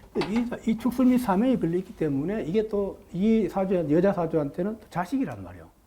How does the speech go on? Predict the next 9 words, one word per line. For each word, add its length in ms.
이럴 260
때는 280
자식한테 1080
문제가 580
생길, 460
생길 760
우리가 240
매우 300
많다라고 1160